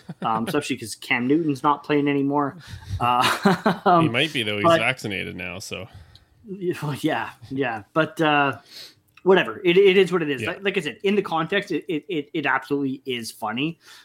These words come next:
Speaker 2: Um, but I will still, uh, stand my ground and say that I hate the guy. So.
Speaker 1: Well, then I'll let you intro the next little mini segment from the, around the N F L, the one you sent me,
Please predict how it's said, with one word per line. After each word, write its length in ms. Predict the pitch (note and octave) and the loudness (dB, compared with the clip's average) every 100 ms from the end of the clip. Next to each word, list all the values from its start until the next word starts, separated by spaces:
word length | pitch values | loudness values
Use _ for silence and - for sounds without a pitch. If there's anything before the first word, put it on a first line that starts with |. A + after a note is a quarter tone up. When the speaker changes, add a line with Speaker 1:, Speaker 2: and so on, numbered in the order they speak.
| _ _ | _ _
Speaker 2:
Um, 480 | A#2 A2+ G#2+ G#2 A2 - | -4 -2 -4 -8 -12 -6
but 280 | A2 G#2 - | -6 -6 -6
I 380 | B2 A#2 A2+ A2 | -4 -4 -6 -6
will 260 | A#2+ A2+ A#2+ | -6 -4 -6
still, 640 | - - C#3 C3 C3 C3+ - - _ _ B2+ | -4 2 4 4 2 -2 -6 -20 _ _ 2
uh, 440 | A#2+ A#2 A2+ A2+ - _ | 2 4 0 -2 -6 _
stand 360 | - - D3+ D3 | -6 0 2 2
my 140 | C#3 | 0
ground 520 | A#2+ B2 A#2+ A#2+ B2+ - | -2 -2 -2 -2 -6 -8
and 360 | A#2+ A2+ A2 | -8 -6 -8
say 280 | G#2+ A#2+ A#2 | -8 -6 -6
that 120 | A2+ A2+ | -6 -4
I 80 | |
hate 200 | A#2+ A3 | -2 -2
the 60 | - | -4
guy. 240 | G2 - - | -12 -12 -16
So. 380 | - - F#2 F2 _ _ - - - _ | -16 -12 -12 -14 _ _ -20 -20 -20 _
Speaker 1:
Well, 120 | B2+ | -2
then 160 | B2+ C3 | 0 0
I'll 160 | C#3 | 0
let 240 | D3+ D3+ - | -2 -4 -4
you 320 | C3 C3+ B2 | -2 -4 -4
intro 460 | A#2 A#2 - A#2+ | -4 -2 -2 -2
the 80 | G#2+ | -2
next 420 | G#2 G#2 - - | -4 -4 -6 -14
little 500 | G#2+ G#2+ G2+ G2 G2 | -6 -6 -4 -4 -6
mini 300 | F#2+ G2+ G2 | -4 -4 -4
segment 460 | G2 - G2 G2 F#2+ | -4 -4 -4 -4 -8
from 160 | - G2 | -10 -10
the, 160 | F#2 | -10
around 260 | F#2+ F#2 F#2 | -8 -6 -4
the 80 | F#2 | -4
N 100 | F#2 | -4
F 140 | F#2+ | -8
L, 80 | F#2 | -6
the 80 | G2+ | -4
one 220 | A2 A2 | -4 -2
you 160 | G#2+ | -4
sent 340 | G2+ - F#2+ - | -2 -4 -6 -6
me, 420 | G2 F#2 F#2 | -6 -6 -6